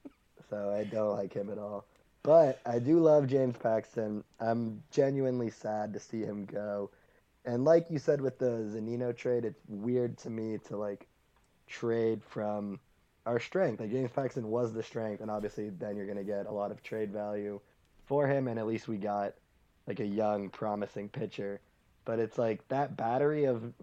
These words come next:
Paxton to Zunino was, like, one of the things that I liked about the team, you know? Like, to have that just gone in the span of a couple weeks,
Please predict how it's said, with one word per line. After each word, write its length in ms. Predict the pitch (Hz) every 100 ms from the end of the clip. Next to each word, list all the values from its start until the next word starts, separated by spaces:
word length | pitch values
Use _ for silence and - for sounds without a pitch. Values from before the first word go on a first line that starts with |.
| _
Paxton 440 | - 123 123 147 127
to 60 |
Zunino 600 | 120 110 110 127 135 139 135
was, 160 | 117
like, 260 | 110 110 104 - _ _ _ _ _ _ _ -
one 200 | 139 151
of 60 |
the 80 | 147
things 260 | 147 156 147
that 100 | 147
I 80 | 147
liked 320 | 147 160 165
about 280 | 104 107 107
the 80 |
team, 380 | 110 - 104 98 110
you 100 | 113
know? 300 | 123 131 135
Like, 240 | 113 107 - _ _ _ _ _ _
to 100 | 123
have 220 | 123 127
that 260 | 131 127 123
just 220 | 117 104
gone 400 | 107 107 117 123
in 280 | 110 104 107 - -
the 80 | -
span 260 | 113 107
of 100 | 104
a 60 | 101
couple 340 | - 104 107
weeks, 420 | 101 113 123 -